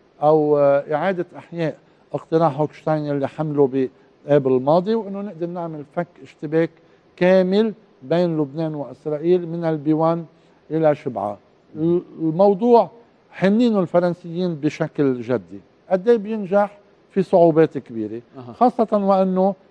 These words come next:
Speaker 1: ما رح يكون معزول عن غزة.
Speaker 2: نعم.
Speaker 1: وهون يعني تأختصر، لأنه أكيد غزة اليوم الميدان صار أداة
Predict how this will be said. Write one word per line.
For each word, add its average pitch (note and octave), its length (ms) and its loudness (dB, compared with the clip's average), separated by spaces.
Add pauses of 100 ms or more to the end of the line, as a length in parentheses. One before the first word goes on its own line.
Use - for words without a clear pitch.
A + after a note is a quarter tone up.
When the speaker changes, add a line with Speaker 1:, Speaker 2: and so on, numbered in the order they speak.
(120)
Speaker 1:
ما F3 80 2
رح G#3 140 2
يكون F#3 320 -2
معزول E3+ 460 2
عن D#3 320 -2 (200)
غزة. A2 420 -4 (280)
Speaker 2:
نعم. A#2+ 180 -8 (140)
Speaker 1:
وهون F#3 440 2
يعني E3 200 -6
تأختصر، D#3 600 -6
لأنه C#3 380 -6
أكيد D#3+ 280 -2 (300)
غزة C#3+ 320 2
اليوم D#3+ 400 0 (300)
الميدان D#3 720 0
صار E3+ 460 0 (380)
أداة E3+ 440 4